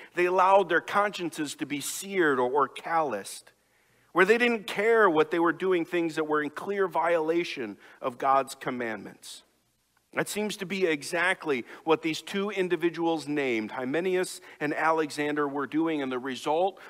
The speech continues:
was that Paul said they have been handed over to Satan. If you want to live in Satan's side of things, then you are gonna live for him.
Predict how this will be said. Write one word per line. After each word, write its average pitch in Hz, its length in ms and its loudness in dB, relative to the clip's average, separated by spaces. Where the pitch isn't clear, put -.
was 147 160 -4
that 147 140 -2
Paul 165 240 0
said 143 300 -2
they 139 80 0
have 131 100 0
been 135 140 -4
handed 180 480 -2
over 156 340 -4
to 143 180 -12
Satan. 120 600 -12
If - 60 -20
you 160 100 2
want 208 180 6
to 202 40 10
live 190 580 6
in 160 160 2
Satan's 196 480 0
side 190 380 2
of 196 100 -4
things, 185 440 -2
then 143 160 -4
you 185 180 -2
are 180 80 2
gonna 165 280 0
live 156 280 -2
for 151 240 -6
him. 131 380 -10